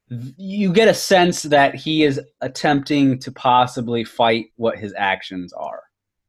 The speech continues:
But he lifts the sword up after that quick hesitation, and he swings down at you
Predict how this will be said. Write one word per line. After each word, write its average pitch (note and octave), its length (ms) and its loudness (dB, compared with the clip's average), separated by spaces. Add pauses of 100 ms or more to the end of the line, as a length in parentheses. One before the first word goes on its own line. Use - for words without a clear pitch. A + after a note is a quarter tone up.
(800)
But B2 100 -2
he D3 120 0
lifts F#3+ 280 4
the E3+ 100 -4
sword D#3 320 4
up B2+ 180 4
after A#2+ 320 -2
that A2+ 280 0
quick - 280 -2
hesitation, G2 760 -8
and A#2 100 -2
he C3 60 0
swings C3+ 320 0
down G#2+ 200 2
at - 180 -14
you - 100 -20